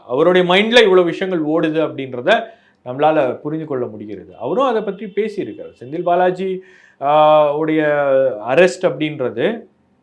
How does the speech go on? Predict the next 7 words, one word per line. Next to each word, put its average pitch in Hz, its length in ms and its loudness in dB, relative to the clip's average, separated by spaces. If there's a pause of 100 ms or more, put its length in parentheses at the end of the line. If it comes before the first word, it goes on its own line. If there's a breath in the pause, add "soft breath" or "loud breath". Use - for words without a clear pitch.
(300)
அது 190 280 6
அவரை 202 380 6
நோக்கி, 208 760 0 (200)
ஆ, 135 240 -2
பாய்ந்த 175 400 2
ஒரு 156 160 2
அம்பு 147 420 -2